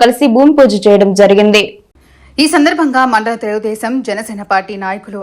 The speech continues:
Speaker 2: అధ్యక్షులు కోట రమణ, జనసేన పార్టీ మండల అధ్యక్షుడు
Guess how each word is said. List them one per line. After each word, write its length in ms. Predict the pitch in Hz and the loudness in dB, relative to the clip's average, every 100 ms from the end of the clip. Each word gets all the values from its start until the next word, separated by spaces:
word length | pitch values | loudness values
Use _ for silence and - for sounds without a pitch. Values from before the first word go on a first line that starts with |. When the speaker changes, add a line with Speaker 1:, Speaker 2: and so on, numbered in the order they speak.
| 185 | -10
Speaker 2:
అధ్యక్షులు 460 | 185 202 - 214 220 311 - - | -10 -12 -10 -6 -6 -6 -14 -2
కోట 220 | 269 277 254 214 | -2 -2 -6 -8
రమణ, 200 | 196 196 247 202 | -6 -2 -2 -4
జనసేన 280 | 196 202 196 190 | -12 -12 -14 -6
పార్టీ 180 | 190 196 190 | -6 -6 -12
మండల 200 | 185 190 - 180 | -12 -10 -10 -12
అధ్యక్షుడు 420 | 208 214 214 | -12 -12 -10